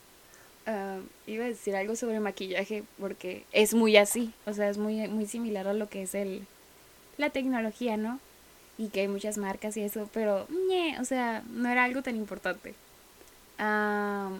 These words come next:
estaba pensando, algo que me encanta, pero me caga. Limpiar. Así de fácil. Limpiar, bro. O sea, me en-, me encanta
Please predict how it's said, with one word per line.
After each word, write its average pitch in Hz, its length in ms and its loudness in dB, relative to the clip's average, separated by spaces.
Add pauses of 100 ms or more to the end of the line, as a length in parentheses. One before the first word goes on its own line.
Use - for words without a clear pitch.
(200)
estaba 226 380 -2
pensando, 208 600 -6 (320)
algo 202 220 -6
que 226 100 -10
me 196 100 -6
encanta, 202 520 -6 (120)
pero 214 160 -2
me 185 120 -6
caga. 240 380 -2 (400)
Limpiar. 269 460 6 (920)
Así 339 300 6
de 392 120 10
fácil. 403 360 10 (260)
Limpiar, 302 760 8
bro. 262 200 -2 (120)
O 254 80 0
sea, 262 360 6 (1120)
me 262 180 4
en-, 285 200 4
me 294 140 4
encanta 311 380 4